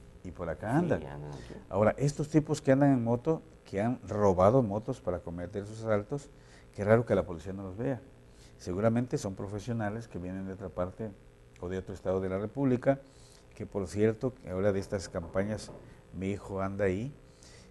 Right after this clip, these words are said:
Speaker 1: en las campañas lo asaltaron,
Speaker 2: Imagínate.
Speaker 1: este, en moto, le quitaron, esto fue, eh, yo no, apenas me acabo de enterar el fin de semana, eh,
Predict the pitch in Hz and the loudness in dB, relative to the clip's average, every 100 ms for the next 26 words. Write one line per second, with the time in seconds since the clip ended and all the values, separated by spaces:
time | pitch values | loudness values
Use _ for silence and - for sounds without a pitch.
0 | - 85 85 - 90 113 135 - 85 82 | -14 -10 -8 -10 -2 2 2 2 -2 -2
1 | 78 98 123 - - - - - 117 104 | -4 -4 -4 -10 -20 -20 -20 -20 -18 -18
2 | - 107 104 87 - 90 87 98 98 - | -16 -12 -10 -12 -10 -8 -4 -4 -4 -6
3 | 156 - - - - - - - - - | -8 -10 -20 -20 -20 -20 -20 -20 -20 -10
4 | 90 95 - 113 120 120 - 127 - 120 | -6 -4 4 4 4 -2 -2 -2 2 2
5 | 131 - 92 87 - - - 139 151 101 | 4 0 -4 -8 -10 -16 0 2 2 0
6 | 95 120 98 85 107 95 87 92 98 90 | -2 -4 -4 -4 -4 -4 -6 -4 -4 -6
7 | 95 95 104 98 98 123 - - - - | -10 -8 -8 -8 -8 -12 -18 -20 -20 -20
8 | - - - - - 110 | -20 -20 -20 -20 -12 -12